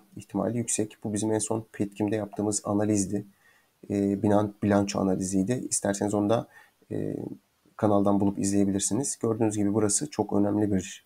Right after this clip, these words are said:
direnç bölgesi. Hisse buradan daha önce düşüş, büyük bir düşüş gerçekleştirmişti. Önümüzdeki süreçte yine buranın önemli olmaya devam ettiğini göreceğiz. Dediğim gibi yarın itibariyle bu kademe eğer doldurulursa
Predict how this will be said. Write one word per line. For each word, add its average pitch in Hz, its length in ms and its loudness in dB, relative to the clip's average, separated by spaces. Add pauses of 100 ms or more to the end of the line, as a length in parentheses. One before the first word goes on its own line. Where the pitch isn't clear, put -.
(140)
direnç 95 300 -4
bölgesi. 98 480 0 (600)
Hisse 107 320 0
buradan 104 400 0 (320)
daha 104 220 0
önce 101 360 0 (720)
düşüş, 104 420 -6 (120)
büyük 104 280 -2
bir 98 60 0
düşüş - 240 -6
gerçekleştirmişti. - 840 -6 (320)
Önümüzdeki 113 380 2
süreçte 120 380 2
yine 123 220 4
buranın 123 380 2 (460)
önemli 107 300 2
olmaya 98 400 2
devam 104 220 4
ettiğini 101 300 0
göreceğiz. 101 440 0 (260)
Dediğim 123 200 2
gibi 107 180 0
yarın 104 420 2
itibariyle 101 640 0 (380)
bu 123 120 0
kademe 110 320 4
eğer 101 300 0
doldurulursa 110 800 2